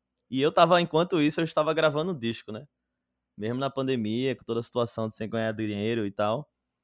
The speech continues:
E a gente escuta muito essa coisa do artista ser improdutivo, né? De ser uma pessoa que não,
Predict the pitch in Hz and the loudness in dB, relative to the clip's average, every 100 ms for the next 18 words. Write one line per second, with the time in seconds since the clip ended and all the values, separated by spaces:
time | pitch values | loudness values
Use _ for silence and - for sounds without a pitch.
0 | _ _ _ - 123 139 143 143 143 156 | _ _ _ -6 -2 0 0 0 2 2
1 | 175 - - 214 226 196 190 180 180 165 | 0 -6 -10 -6 -4 -2 -4 -4 -2 -2
2 | 165 151 185 156 - 165 165 - 160 156 | 0 2 2 2 -4 -6 -6 -6 -6 0
3 | 143 135 - 110 98 101 156 - _ _ | 0 -2 -2 -4 -4 -6 -8 -12 _ _
4 | _ - 104 120 113 120 - 117 113 120 | _ -20 -8 -8 -4 -6 -4 -6 -4 -4
5 | 117 117 113 107 92 87 | -2 -2 -4 -4 -6 -10